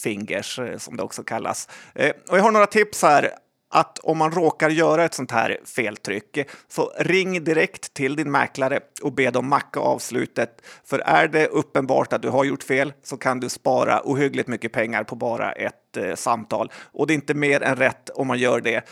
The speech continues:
eftersom datorerna och Londonfirmorna alltid får sina feltrades mackade om det går fel för dem. Men det man ska komma ihåg är att man bara har fem minuter på sig. Det andra tipset är att, eh, om du ser ett sånt här feltryck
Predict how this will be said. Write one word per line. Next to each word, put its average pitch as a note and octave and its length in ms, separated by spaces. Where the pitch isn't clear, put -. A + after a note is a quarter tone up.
eftersom A#2 640
datorerna B2+ 560
och B2+ 140
Londonfirmorna A#2 800
alltid A#2+ 500
får A2 260
sina B2 420
feltrades G2+ 800
mackade A#2 520
om A#2+ 220
det A2+ 100
går G#2+ 300
fel A2 240
för B2 120
dem. B2+ 200
Men D#3 200
det D#3 260
man D3+ 140
ska D3+ 160
komma D3+ 180
ihåg C#3+ 240
är A#2+ 80
att C3 120
man C3 120
bara B2+ 200
har A#2 220
fem B2 280
minuter G#2 720
på G2 200
sig. - 240
Det - 80
andra F3 280
tipset G3 500
är D#3 260
att, - 380
eh, B2+ 100
om D3 300
du C#3 100
ser F3+ 300
ett F#3+ 100
sånt E3 120
här E3+ 100
feltryck E3 580